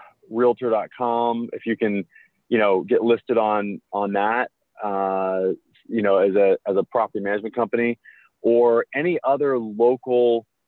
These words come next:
here, here's the other thing. If you can get listed on a directory for, like, narpm, the National Association of Property Managers, um, those specific, you know, there's, there's obviously other narpm type organizations in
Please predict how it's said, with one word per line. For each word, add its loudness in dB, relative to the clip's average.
here, 0
here's 2
the 0
other 2
thing. -4
If -8
you -4
can -4
get 2
listed 2
on 2
a 0
directory 0
for, 0
like, 2
narpm, -2
the -10
National -2
Association 0
of -4
Property -2
Managers, -4
um, 0
those 0
specific, -2
you -6
know, 4
there's, 2
there's 0
obviously -2
other 0
narpm -2
type -2
organizations -2
in -8